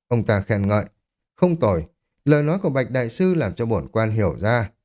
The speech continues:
<laughs> "Tiền thưởng như vậy đủ làm cho rất nhiều người điên cuồng, ngay cả những người chẳng có thực lực gì cũng sẽ bị tiền làm cho mở mắt mà đi tìm Lâm Bắc Thần. Chỉ cần cung cấp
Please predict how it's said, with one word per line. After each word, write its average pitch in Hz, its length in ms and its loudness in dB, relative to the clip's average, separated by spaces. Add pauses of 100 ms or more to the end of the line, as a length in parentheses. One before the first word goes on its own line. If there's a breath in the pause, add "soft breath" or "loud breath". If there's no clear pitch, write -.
(120)
<laughs> - 680 -4
"Tiền 165 180 4
thưởng 143 200 -2
như 190 100 -2
vậy 143 240 -2
đủ 107 200 0
làm 113 200 0
cho 156 120 -2
rất 214 180 -2
nhiều 110 160 -2
người 101 160 2
điên 160 300 2
cuồng, 95 260 -2 (340 soft breath)
ngay 202 120 2
cả 135 120 2
những 175 200 -2
người 143 160 2
chẳng 92 240 -4
có - 80 -4
thực - 240 -2
lực 107 160 -2
gì 107 220 2
cũng 139 140 -4
sẽ 190 140 0
bị 139 260 2
tiền 107 200 0
làm 98 240 0
cho 123 100 -2
mở 104 240 0
mắt 165 300 -2
mà 98 100 -2
đi 104 140 0
tìm 98 280 0
Lâm 113 200 0
Bắc 190 180 2
Thần. 92 240 0 (380)
Chỉ 156 100 4
cần 151 220 0
cung 196 220 -2
cấp 226 120 0